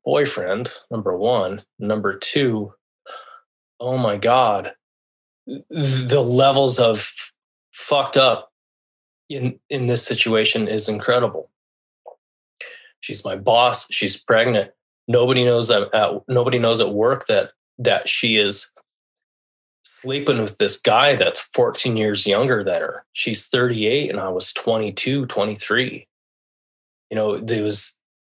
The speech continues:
very messed up. And so I went back to my apartment and she went back to her house. And just to back up, I'm afraid to tell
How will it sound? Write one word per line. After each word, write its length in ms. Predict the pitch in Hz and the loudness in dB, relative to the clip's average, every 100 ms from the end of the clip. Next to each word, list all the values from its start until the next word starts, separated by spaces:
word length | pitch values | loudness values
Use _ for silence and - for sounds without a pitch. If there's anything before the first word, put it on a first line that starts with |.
| _ - | _ -10
very 540 | 113 101 127 151 165 | -10 0 2 4 2
messed 300 | 127 107 - | 0 -2 -2
up. 260 | 170 - - _ _ _ _ _ _ _ _ _ _ _ _ _ _ | -4 -4 -12 _ _ _ _ _ _ _ _ _ _ _ _ _ _
And 240 | 135 131 120 | 2 2 2
so 540 | - 143 131 127 127 _ _ _ - 117 | 2 4 4 2 -2 _ _ _ -8 0
I 80 | 123 | 2
went 220 | 120 110 | 4 2
back 260 | 110 107 - | 4 2 2
to 100 | 110 | 0
my 220 | 107 120 | 2 4
apartment 540 | 107 - 107 123 127 - _ _ _ _ _ _ _ _ _ - - - | 2 2 0 0 -2 -4 _ _ _ _ _ _ _ _ _ -20 -12 -4
and 320 | 107 104 104 | 0 0 0
she 160 | - | 0
went 240 | 113 110 110 | 0 0 0
back 240 | 107 107 | -2 -2
to 380 | - 113 101 107 - _ | -4 -2 -2 -4 -12 _
her 160 | - 110 | -2 0
house. 360 | 101 104 117 - | 2 2 2 -2
And 240 | 104 101 - - - - _ - | -2 -4 -12 -18 -18 -20 _ -10
just 180 | 131 - | -8 -4
to 100 | 123 | 0
back 300 | 120 117 - | 4 4 4
up, 240 | 120 - - | 2 2 0
I'm 260 | 117 143 | 4 4
afraid 640 | 143 - - - 135 147 143 | 4 0 -4 2 4 2 0
to 100 | 113 | -4
tell 600 | - 131 123 107 98 | 0 2 4 2 0